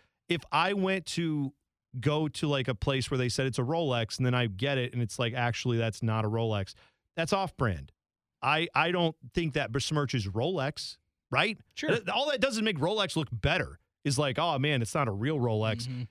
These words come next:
Speaker 1: You got a fake one," 'cause we know how nice the real ones are, and that's how bad people want this. That's what I view the Crew as. Like, you're trying so hard to have what the Crew has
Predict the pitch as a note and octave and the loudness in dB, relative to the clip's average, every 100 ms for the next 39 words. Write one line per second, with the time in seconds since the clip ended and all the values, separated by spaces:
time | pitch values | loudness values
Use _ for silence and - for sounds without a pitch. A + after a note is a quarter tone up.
0 | - D3 B2+ G2 - E3+ D3+ B2+ A2 G2+ | -4 0 0 -2 0 0 2 2 2 0
1 | _ - C#3 C#3 D3+ C#3 C3+ A#2+ G#2+ G2 | _ -4 0 2 2 2 2 0 -4 -2
2 | E3 E3 C3 A2+ A#2 A#2 A#2+ C#3 C3+ C3 | 0 2 2 2 0 0 0 0 0 -2
3 | G2 - C3+ C3 D3 A#2+ A2 C3 D#3 G#2+ | -2 0 0 0 -2 0 0 0 0 -2
4 | F#2+ - - _ - C4 B3 A#3+ A#3+ A3 | -2 -6 -18 _ -4 -2 0 0 0 -2
5 | - B3 B3 D#3+ G#2+ B2 C#3 - _ _ | -2 -2 0 0 0 0 -2 -4 _ _
6 | C3+ A#3+ - - G#3+ G#3 E3+ - G#3+ G#3+ | -4 -4 -2 -2 0 2 0 0 0 2
7 | G#3 G3 D#3+ E3+ D#3 D3+ - - F3+ G3 | 2 2 2 2 0 -2 -4 -4 0 0
8 | G3 A3+ - | 0 -2 -6